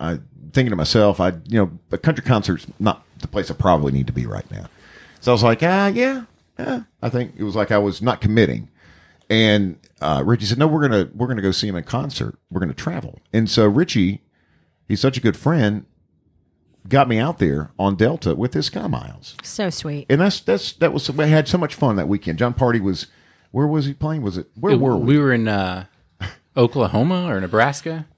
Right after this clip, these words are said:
Speaker 2: It cracks me up
Speaker 1: Omaha.
Speaker 2: that neither
Speaker 3: Omaha.
Speaker 2: of you
Speaker 3: That's
Speaker 2: know
Speaker 3: it.
Speaker 2: what state you were in.
Speaker 3: Omaha. Well,
Speaker 2: Literally what state you were in. I'm kidding.
Speaker 1: But there's two. <laughs> Yeah.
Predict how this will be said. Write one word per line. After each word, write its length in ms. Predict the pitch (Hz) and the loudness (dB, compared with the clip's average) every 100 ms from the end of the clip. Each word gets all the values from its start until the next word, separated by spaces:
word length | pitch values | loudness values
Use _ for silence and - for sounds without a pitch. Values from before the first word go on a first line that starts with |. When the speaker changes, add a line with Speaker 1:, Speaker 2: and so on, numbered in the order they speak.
| - | -6
Speaker 2:
It 80 | 262 | -4
cracks 340 | - 269 - 277 | -2 -2 -2 0
me 120 | 262 | 4
up 80 | 247 | 4
Speaker 1:
Omaha. 400 | 156 - - 60 | 4 2 0 -2
Speaker 2:
that 40 | - | 0
neither 480 | 208 151 151 - 226 | 4 6 6 4 2
Speaker 3:
Omaha. 100 | 202 | 0
Speaker 2:
of 80 | 196 | 0
you 160 | 196 | 0
Speaker 3:
That's 160 | 190 185 | 0 0
Speaker 2:
know 40 | 185 | 0
Speaker 3:
it. 20 | |
Speaker 2:
what 160 | 175 | -2
state 240 | - 190 185 | -2 -2 -2
you 100 | 170 | -6
were 80 | 143 | -8
in. 160 | 156 | -4
Speaker 3:
Omaha. 360 | 113 107 95 95 - | 0 0 -2 -6 -6
Well, 380 | 131 135 127 123 - - - _ _ _ | -4 -4 -6 -8 -18 -20 -20 _ _ _
Speaker 2:
Literally 420 | 233 233 202 170 | 4 4 2 -4
what 160 | 175 165 | -8 -6
state 220 | 175 143 | -6 -6
you 60 | 156 | -8
were 60 | |
in. 160 | 147 160 | -10 -6
I'm 140 | 180 | -6
kidding. 240 | 165 131 - - | -6 -8 -6 0
Speaker 1:
But 160 | 156 | 2
there's 220 | 156 139 - | 2 0 0
two. 500 | 113 - 226 165 123 | -2 0 2 4 2
<laughs> 40 | 131 120 | 2 4
Yeah. 360 | 117 92 - | 4 2 -2